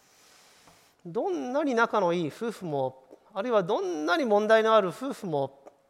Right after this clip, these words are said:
その結果離婚したり再婚したり、あるいはどんな人間関係であっても、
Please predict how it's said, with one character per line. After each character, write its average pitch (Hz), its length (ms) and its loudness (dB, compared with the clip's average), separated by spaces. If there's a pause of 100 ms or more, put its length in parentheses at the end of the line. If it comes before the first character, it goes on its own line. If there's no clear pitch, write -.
(180)
そ - 140 -4
の 147 80 -2
結 151 200 -4
果 160 100 -2
離 143 140 2
婚 170 220 -2
し - 60 -8
た 247 100 2
り 208 80 -2
再 214 200 0
婚 220 200 -4
し - 80 -12
た 269 100 2
り、 208 160 -4 (800)
あ 262 120 0
る 349 60 0
い 330 40 0
は 269 140 6
ど 233 200 0
ん 440 200 -6
な 269 120 2
人 226 180 0
間 247 140 2
関 269 200 0
係 214 160 0
で 190 140 0
あ 233 60 2
っ - 120 -14
て 302 100 -4
も、 202 360 0